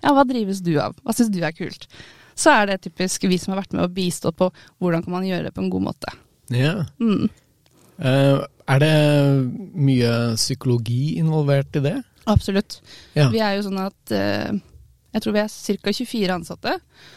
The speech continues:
Speaker 1: hvorav jeg tror tjue av de <laughs> har psykologiutdanning.
Speaker 2: Ja.
Speaker 1: Så vi, vi liker å skryte på oss at vi er Norges største fagmiljø innen arbeidspsykologer. Mm.
Speaker 2: Ja. Og, og bakgrunnen din,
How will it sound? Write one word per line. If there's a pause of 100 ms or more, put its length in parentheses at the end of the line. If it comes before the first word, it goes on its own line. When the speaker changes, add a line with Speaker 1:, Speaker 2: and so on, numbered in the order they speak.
(320)
Speaker 1:
hvorav (460)
jeg
tror
tjue
av
de
<laughs>
har
psykologiutdanning. (480)
Speaker 2:
Ja. (100)
Speaker 1:
Så
vi,
vi
liker
å
skryte
på
oss
at
vi
er
Norges
største
fagmiljø
innen (140)
arbeidspsykologer. (720)
Mm.
Speaker 2:
Ja. (800)
Og,
og
bakgrunnen
din,